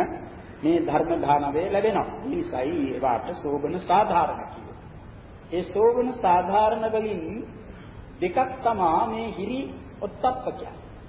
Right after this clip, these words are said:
මේ හිතියේ ඔක්කොම සෝභන සාධාරණ නෙවෙයි. දැන්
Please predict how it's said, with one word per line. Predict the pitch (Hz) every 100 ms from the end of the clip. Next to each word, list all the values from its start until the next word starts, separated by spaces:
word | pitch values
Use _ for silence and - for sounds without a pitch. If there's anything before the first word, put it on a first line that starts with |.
| - - - - - - - - - - - - - - - - - - - - - -
මේ | 156 214
හිතියේ | 240 226 240 233 233
ඔක්කොම | 196 - 240 254 254 262 254 -
සෝභන | - 226 240 240 240
සාධාරණ | - 233 226 226 226 226
නෙවෙයි. | 220 180 - - - - - - -
දැන් | - 156